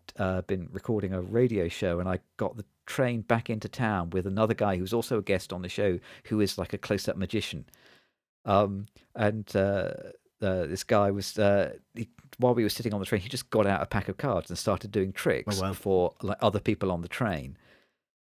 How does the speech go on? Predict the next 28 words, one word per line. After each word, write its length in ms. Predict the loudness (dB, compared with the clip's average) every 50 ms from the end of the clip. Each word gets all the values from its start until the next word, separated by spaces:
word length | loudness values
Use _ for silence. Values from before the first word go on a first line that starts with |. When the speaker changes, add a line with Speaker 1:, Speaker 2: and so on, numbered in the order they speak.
| _ -4
Speaker 1:
Um, 220 | -2 -2 -2 -4
and 160 | -6 -4 -4
I 40 | -4
felt 200 | -2 0 0 2
like, 140 | 2 0 -2
well, 260 | -2 -4 -4 -2 0 2
I 80 | 2 0
just, 260 | 0 -2 -4 -4 -4
uh, 160 | -6 -8 -8 -10 -6
watching 460 | 2 2 2 2 2 -2 -2 -2 -2 -4
A 80 | -6
Brother 240 | -6 2 2 4 4 4
from 120 | 2 0
Another 180 | 0 2 0 0
Planet, 240 | 2 2 0 0 0
I 40 | 0
felt 160 | 0 0 0
like, 100 | 0 -2 -2
"Well, 120 | -2 0
I 140 | 2 2 4
lived 220 | 4 4 2 2 -2
this 160 | -4 -2 0
moment 300 | 0 0 0 0 -4 -4
two 100 | -6 -6
weeks 220 | -6 -6 -8 -10 -8
ago." 160 | -6 -6 -6 -6 -8 -14 -14 -14 -2
There's 180 | 0 2 2 4
another 280 | 4 4 4 2 0